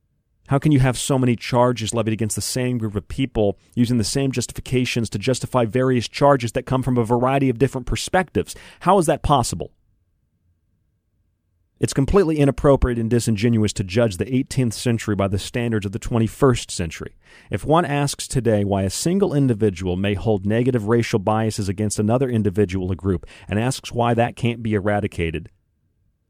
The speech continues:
then one places themselves in the political shoes of eighteenth century men and women. If one was to consider modern political correctness, then Patrick Henry would probably have said, "Give me liberty,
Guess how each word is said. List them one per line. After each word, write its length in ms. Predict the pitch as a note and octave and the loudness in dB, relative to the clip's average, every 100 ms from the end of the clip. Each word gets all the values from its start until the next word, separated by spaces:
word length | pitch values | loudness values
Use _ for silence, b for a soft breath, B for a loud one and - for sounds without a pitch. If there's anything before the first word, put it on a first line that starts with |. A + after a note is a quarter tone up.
| _ _ _ _ _ | _ _ _ _ _
then 120 | A2+ | 2
one 140 | B2+ D#3+ | 4 4
places 380 | D#3+ D#3 C#3 | 4 4 2
themselves 480 | B2+ B2 - A2+ G#2+ | 0 0 2 2 2
in 40 | G#2+ | 0
the 60 | |
political 400 | F#2+ B2 C#3+ C3+ | 2 2 2 2
shoes 320 | A2 - A#2 | -2 2 2
of 80 | G2 | 2
eighteenth 380 | A#2 C#3 C3 A#2 | 0 0 -2 -2
century 400 | - A#2 - A2 | 0 -2 0 0
men 160 | G#2+ G#2+ | 0 0
and 100 | G2+ | 0
women. 260 | F#2+ E2 B B - | -2 -2 B B -6
If 160 | G#2 | -4
one 240 | G#2+ C#3+ F3 | 0 2 2
was 140 | D#3 | 0
to 80 | D3 | 0
consider 420 | C3+ C3 D3 A2+ | -2 2 2 4
modern 360 | G#2 A2+ C3 C3 | 4 2 2 2
political 380 | - B2 A2+ A2+ | 2 2 2 -2
correctness, 600 | - A2+ A2 F#2 E2 - B - | 2 2 2 -2 -8 -10 B -4
then 100 | A#2 | -2
Patrick 440 | D3 E3+ - B2+ | -2 -2 -2 -2
Henry 380 | D#3+ F3 A#2 G#2 B - | 0 2 2 0 B -4
would 140 | B2+ | -2
probably 340 | - E3+ D3 B2+ | 2 2 4 4
have 100 | G#2+ | 2
said, 360 | - A2+ G#2 - _ _ _ _ _ _ _ | 2 2 0 -6 _ _ _ _ _ _ _
"Give 180 | C#3+ D#3+ | 0 2
me 140 | E3+ C#3+ | 4 6
liberty, 540 | D3 C#3+ D3 C#3+ C#3+ | 6 6 4 2 0